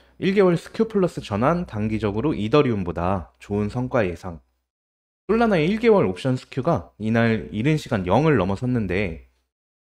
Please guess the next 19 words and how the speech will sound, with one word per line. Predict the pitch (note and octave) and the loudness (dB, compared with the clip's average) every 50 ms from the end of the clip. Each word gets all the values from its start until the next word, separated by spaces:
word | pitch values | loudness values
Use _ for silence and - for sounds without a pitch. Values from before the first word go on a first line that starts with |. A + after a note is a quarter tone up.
| _ _ - | _ _ -10
이건 | G2+ G2+ C3 C#3 D3 D3 | -2 0 2 2 2 0
솔라나의 | C#3+ - G3+ G#3 G#3+ G3+ F#3 E3+ D3+ D#3 - | 0 0 2 4 4 4 4 4 2 0 -2
콜옵션 | - - A#3 B3 A#3+ - - F#3 E3+ | -2 -2 0 0 0 0 0 0 0
수요가 | D#3+ - F3+ F3 D#3+ D3+ F3 F#3 G3 F#3+ - - | 0 0 0 0 2 2 2 0 0 -2 -8 -6
풋옵션을 | - G#3 G3+ G3 - - D#3+ D#3+ F3 F#3 - - | -2 -2 -2 0 0 -2 0 0 0 -2 -2 -4
앞질렀다는 | - - - - F#3+ F#3 F3+ F3 - D#3+ C#3+ C3+ C3 B2+ A#2+ A#2+ A2 - - - | -6 -6 -4 -2 2 2 2 2 2 0 2 2 2 0 0 0 -4 -6 -10 -4
의미하는 | - B2 B2+ C3 C3+ C3+ C3 B2+ B2 A#2+ B2 B2 A2 F2 | 0 2 4 4 4 4 4 4 4 2 2 0 -2 -2
얘기죠. | F2 F2 G2 F#2+ - F2+ A#2+ D#3+ - - _ _ _ _ _ _ _ _ | -4 -4 -6 -4 -4 -4 -4 -4 -6 -14 _ _ _ _ _ _ _ _
네, | - F2 | -12 -10
반면에 | - - A2 A2+ B2 B2 A#2+ C#3+ E3 F#3 F#2+ - - - _ _ | -4 -2 0 2 2 2 2 2 0 -2 -2 -8 -18 -20 _ _
이더리움의 | - G#2+ A2+ A#2 C3 B2+ B2 B2 B2 B2 C#3 D#3 E3 - | -6 -4 0 4 4 4 4 2 2 2 2 2 0 0
일 | C3+ G3 G#3+ G3 | 0 0 0 2
개월 | G3+ F#3 F3 E3+ | 2 2 2 2
스큐는 | D#3 - - _ - - D#3 D#3 F3+ G3+ G#3 - _ _ _ _ | -2 -2 -8 _ -6 -4 -2 0 0 -2 -2 -6 _ _ _ _
마이너스 | F2+ G2 A2 B2+ B2+ B2 - - | 0 2 2 2 0 -2 -2 -6
이 | G2 G#2 B2+ - | -6 -6 -6 -4
퍼센트 | - F3+ F3 E3 D3+ C#3+ - G2 | -4 -2 -2 -2 -4 -4 -6 -6
근처에 | G#2 G2+ G#2 - A2 G#2+ G#2 G2+ | -6 -6 -6 -4 -2 -2 -2 0
머물면서, | F2+ E2+ F#2 G2+ G2 F#2+ F2 F2+ F2+ B2+ B2+ G#2+ E2 - | -2 -2 -2 -2 -2 -2 -4 -4 -2 -2 -2 -2 -4 -8